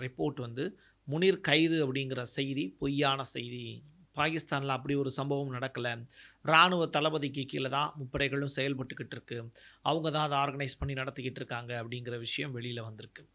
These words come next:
So, பொய்யான செய்திகளை யாரும் நம்பாதீங்க. உண்மையான செய்திகளை தெரிஞ்சுக்கணும்னா பிரசாத் சிக்னேச்சரை தொடர்ந்து பாருங்க. அமெரிக்காவினுடைய துணை அதிபர் ஜே டி வான்ஸ் ஒரு முக்கியமான செய்தி ஒன்றை வெளியிட்டிருக்கார்.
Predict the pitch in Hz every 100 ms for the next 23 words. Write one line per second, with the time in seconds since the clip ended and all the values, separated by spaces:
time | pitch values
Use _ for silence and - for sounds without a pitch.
0 | _ _ _ _ _ _ - 165 143 160
1 | 180 196 202 190 165 165 151 160 147 156
2 | 143 139 151 143 127 135 156 135 131 156
3 | 160 - 160 147 143 143 139 139 135 131
4 | 120 139 156 123 - 156 - 123 123 113
5 | 127 - 120 123 117 123 - - - _
6 | _ _ _ _ _ - 202 269 277 247
7 | 220 196 175 180 175 170 175 160 147 139
8 | 127 131 135 180 185 156 151 151 - 170
9 | 147 139 - 208 185 160 160 160 - 160
10 | 175 175 139 131 143 117 117 131 135 123
11 | - - 120 117